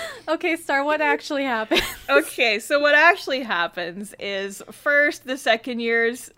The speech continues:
Speaker 2: and the first years are all here and they, like, give her a pep talk and they're like, "No one else could have made the current Aqua happen. It's all you, Chica. You can do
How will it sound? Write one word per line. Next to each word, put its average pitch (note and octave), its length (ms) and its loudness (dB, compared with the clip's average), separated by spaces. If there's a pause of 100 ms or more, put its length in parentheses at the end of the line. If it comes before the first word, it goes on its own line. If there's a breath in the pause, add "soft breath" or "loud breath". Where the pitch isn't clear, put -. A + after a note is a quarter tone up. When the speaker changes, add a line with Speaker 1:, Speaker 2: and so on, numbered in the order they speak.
Speaker 2:
and A3 280 -2
the A3+ 60 -6
first A3 360 -6
years G#3 240 -6
are G3 80 -4
all G3+ 220 -2
here F#3+ 400 -6
and F#3 200 -8
they, G3+ 120 -6
like, G3 240 -8
give F#3+ 180 -10
her F#3 100 -8
a F3+ 60 -8
pep - 320 -10
talk F3+ 360 -4
and B3+ 120 -10
they're D#4+ 160 -4
like, F4 240 -2
"No G#4 320 -4
one G4 200 -4
else F#4+ 260 2
could F4+ 220 -6
have E4 120 -8
made E4+ 280 -6
the E4 80 -8
current E4 400 -2
Aqua E4 440 0
happen. D#4 460 -2
It's C4 160 -10
all E4+ 360 4
you, E4 360 -4
Chica. D4 420 -8
You E4 320 -6
can A3+ 460 -6 (180)
do F4+ 140 -6